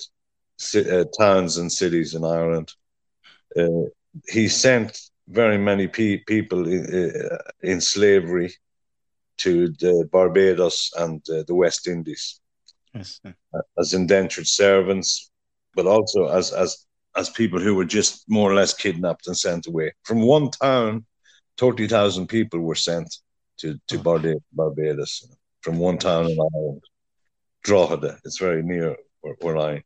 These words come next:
Speaker 1: where I come from. So, uh, the idea of the Brit-, uh, and then after Britain, when, when the,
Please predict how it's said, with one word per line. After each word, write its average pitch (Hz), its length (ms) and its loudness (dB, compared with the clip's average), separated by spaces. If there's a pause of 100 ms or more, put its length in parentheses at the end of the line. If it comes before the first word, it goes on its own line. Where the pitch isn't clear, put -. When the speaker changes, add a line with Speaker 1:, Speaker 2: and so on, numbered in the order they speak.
(1120)
Speaker 1:
where 82 200 0
I 78 40 -2
come 80 240 -6
from. 76 240 -8 (880)
So, 92 420 2
uh, 82 200 2 (600)
the 98 200 2
idea 113 420 4
of 85 100 -4
the 101 100 -4
Brit-, 95 300 -4
uh, - 120 -2 (100)
and 101 140 0
then 110 320 4 (1000)
after 143 440 4
Britain, 117 580 -2 (160)
when, 92 240 -4
when 104 380 0 (480)
the, 85 340 2